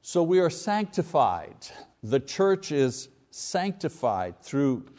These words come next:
through Jesus, uh, through Jesus Christ. Paul says that. Then he says another thing. He says,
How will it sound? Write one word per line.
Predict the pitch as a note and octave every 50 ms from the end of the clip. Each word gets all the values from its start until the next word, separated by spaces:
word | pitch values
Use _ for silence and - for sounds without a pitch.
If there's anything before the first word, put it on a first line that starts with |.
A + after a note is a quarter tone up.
| _ _ _ _ _ _ _
through | - C3+ C#3+ C#3 A#2
Jesus, | F#2+ G#2 B2 C3 C3+ A2+ A#2+ A2 - - - - - G#2
uh, | G#2 G2 F#2 -
through | - - B2+ B2 A2
Jesus | - - A2+ A2 G2+ - F#2+ - -
Christ. | - - - G2+ F2 E2 - G#2 - - - _ _ _ _ _ _ _ _ _ _ _ _ _ _ _ _ _ _ _ -
Paul | - - C3 B2 A2 G2
says | - - A#2+ G2+ G2+ F#2+ -
that. | - - D#2+ D#2 A#2+
Then | G3 A3+
he | A#3
says | - - A3 G3+ E3
another | F3 E3 D#3+ F3+ G#3 G3+ E3+
thing. | - - - G2+ F#2+ D#2 F#2+
He | A#2 D3
says, | C#3+ - - E3+ E3 E3 D#3 - -